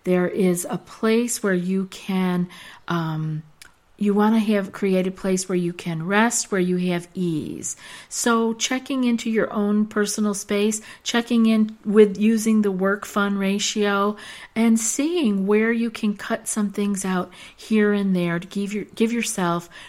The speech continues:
personal space and a little breathing room.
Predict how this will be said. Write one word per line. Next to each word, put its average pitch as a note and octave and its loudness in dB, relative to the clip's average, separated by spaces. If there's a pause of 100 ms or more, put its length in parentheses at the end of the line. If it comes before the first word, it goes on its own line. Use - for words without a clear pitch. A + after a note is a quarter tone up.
(260)
personal A3 0
space F3 -4 (380)
and G#3 4
a G#3 2
little F#3 2
breathing E3 -2
room. G2+ -8